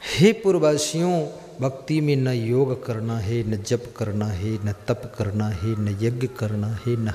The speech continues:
हवन करना है। तो पूर्ववासियों ने पूछा, "फिर भगवान भक्ति में क्या करना है?" राम ने कहा, सरल स्वभाव बनाना है,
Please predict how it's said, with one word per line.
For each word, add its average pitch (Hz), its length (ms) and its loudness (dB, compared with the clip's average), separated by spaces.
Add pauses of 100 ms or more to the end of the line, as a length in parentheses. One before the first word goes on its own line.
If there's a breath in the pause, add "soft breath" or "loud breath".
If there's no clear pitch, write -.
(100)
हवन 117 280 0
करना - 440 -10
है। - 80 -20 (1600 loud breath)
तो 180 80 10
पूर्ववासियों 190 720 4
ने 220 140 4
पूछा, 202 500 0
"फिर 196 240 2
भगवान 170 580 2
भक्ति 151 440 0
में 180 160 2
क्या 180 340 0
करना 151 380 0
है?" 101 320 -6 (920)
राम 165 300 4
ने 143 220 2
कहा, 120 320 -2
सरल 117 520 -2
स्वभाव 104 560 -2
बनाना 117 460 -4
है, - 180 -18